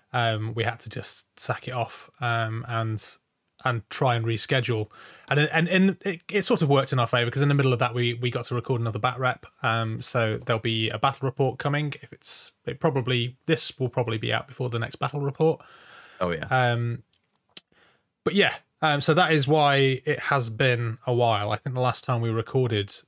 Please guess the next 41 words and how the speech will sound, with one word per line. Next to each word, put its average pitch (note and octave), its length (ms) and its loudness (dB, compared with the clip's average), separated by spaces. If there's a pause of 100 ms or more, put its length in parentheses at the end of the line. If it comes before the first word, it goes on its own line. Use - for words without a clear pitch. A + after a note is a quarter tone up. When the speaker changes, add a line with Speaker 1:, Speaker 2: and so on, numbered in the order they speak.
(300)
Speaker 1:
uh, A2+ 280 2
a G#2+ 60 -8
Bat B2 180 0
Rep, A2 260 -6
I A#2 60 -8 (100)
believe, A#2+ 420 0
uh, C#3 80 -2
sorry, A#2+ 260 2
a, A2 280 0
a - 20 -4
podcast, - 440 -4
I A#2 60 -6
think C3+ 200 -8
was A#2+ 140 -6
the G#2+ 100 -14 (520)
end B2 360 0
of G#2 260 -8
September, B2 1200 -2 (1300)
which F2 260 0
Speaker 2:
Damn. B2+ 80 2
Speaker 1:
is, - 380 -2
is B2 220 0
criminal, B2 760 0
really. G#2+ 380 0
But G3+ 680 2
Speaker 2:
Yeah. F3 200 2
Speaker 1:
if F3 100 -4
you E3 140 4
have E3+ 220 0
been D3+ 140 2
checking D3 320 -2
out C3+ 180 0
our B2+ 120 4
YouTube, C3 640 -4 (220)
um, A2+ 640 0 (100)
and D3 160 2
obvious-, D3+ 300 0
and E3 320 2
actually D#3+ 320 0
we C3+ 80 0
did C3+ 160 0